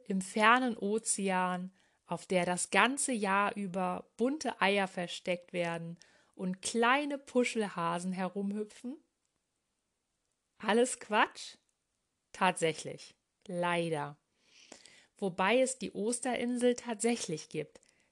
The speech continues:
Nur eben ohne Ostereier und auch ohne kleine Osterhasen. Sie heißt Osterinsel, weil sie nach ihrer Entdeckung an einem Ostersonntag siebzehnhundertzweiundzwanzig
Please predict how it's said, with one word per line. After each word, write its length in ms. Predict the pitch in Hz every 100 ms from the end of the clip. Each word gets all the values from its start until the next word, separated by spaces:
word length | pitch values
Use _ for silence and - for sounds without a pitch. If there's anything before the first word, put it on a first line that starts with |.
| _ -
Nur 420 | 196 233 269 -
eben 420 | 254 269 277 285 - -
ohne 280 | 208 196 185
Ostereier 840 | 185 202 - 233 220 233 247 269 - _ -
und 200 | 190 -
auch 280 | 214 226 -
ohne 260 | 208 233 233
kleine 360 | - 214 202 196
Osterhasen. 760 | 190 - 156 151 151 143 147 - _ _ _ _ _ _ _ _ _ _ _
Sie 480 | - 185 196 196 196
heißt 420 | - 202 202 -
Osterinsel, 880 | 226 320 - 190 - 175 170 190 262 - _ -
weil 340 | 180 185 190
sie 340 | 180 190 185 -
nach 260 | 175 185 190
ihrer 320 | 196 185 180
Entdeckung 600 | 160 156 175 - 262 320 -
an 160 | 180 175
einem 340 | 165 151 156 -
Ostersonntag 1080 | 196 196 - 165 165 165 190 220 220 220 _ _ _
siebzehnhundertzweiundzwanzig 2000 | - 285 - - 233 202 233 262 208 190 - 185 180 165 - 190 220 247 180 240 -